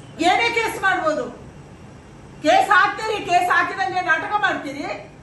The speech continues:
ಆಮೇಲೆ ಕ್ಯಾಬಿನೆಟ್ ತಂದು ವಿಡ್ರಾ ಮಾಡ್ತೀರಿ. ಅವ್ರಿಗೆ ಗೊತ್ತಿದೆ ಈ ಸರ್ಕಾರದಲ್ಲಿ ನಾವು ಏನೇ ಅಪರಾಧ ಮಾಡಿದ್ರು ಆ ಕೇಸನ್ನ ವಿಡ್ರಾ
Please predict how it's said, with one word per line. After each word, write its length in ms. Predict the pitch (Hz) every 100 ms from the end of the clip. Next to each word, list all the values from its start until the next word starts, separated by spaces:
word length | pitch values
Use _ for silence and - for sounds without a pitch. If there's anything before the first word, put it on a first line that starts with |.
| - 277
ಆಮೇಲೆ 260 | 330 339 339
ಕ್ಯಾಬಿನೆಟ್ 340 | 311 311 330 320 311
ತಂದು 200 | 311 285 277
ವಿಡ್ರಾ 220 | - 320 302
ಮಾಡ್ತೀರಿ. 360 | 302 285 285 285 - - -
ಅವ್ರಿಗೆ 200 | 403 440
ಗೊತ್ತಿದೆ 380 | 480 494 427 320 - - - - - - - - - - 269
ಈ 40 | 427 427
ಸರ್ಕಾರದಲ್ಲಿ 760 | 381 349 370 370 349 339 320 359 349
ನಾವು 180 | 311 320 302 339
ಏನೇ 160 | 508 453
ಅಪರಾಧ 320 | - 359 349 311
ಮಾಡಿದ್ರು 400 | 277 254 269 311 330 320 - - - 269
ಆ 20 | 320
ಕೇಸನ್ನ 400 | 330 320 330 311 339 285
ವಿಡ್ರಾ 240 | 269